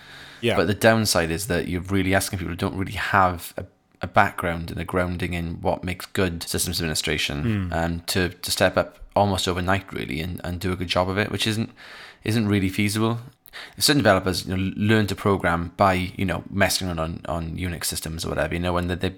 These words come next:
Speaker 2: they've therefore got an understanding of it, but I didn't learn that way. I did the majority of my early programming on,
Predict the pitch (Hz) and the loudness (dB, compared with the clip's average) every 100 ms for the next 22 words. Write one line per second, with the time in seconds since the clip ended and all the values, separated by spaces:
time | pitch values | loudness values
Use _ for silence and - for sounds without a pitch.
0 | - 101 95 92 - 90 101 78 90 90 | -4 0 4 2 0 0 2 2 2 0
1 | 95 90 87 82 71 - 98 87 85 80 | 0 0 -4 -2 2 2 0 -2 -4 -2
2 | - 65 78 90 90 87 - _ _ - | -4 -2 -4 0 0 -2 -6 _ _ -6
3 | 95 90 87 92 85 90 85 87 85 - | -4 -2 2 2 2 0 0 0 -2 -2
4 | 87 85 80 82 87 85 82 | -2 0 0 0 0 0 -2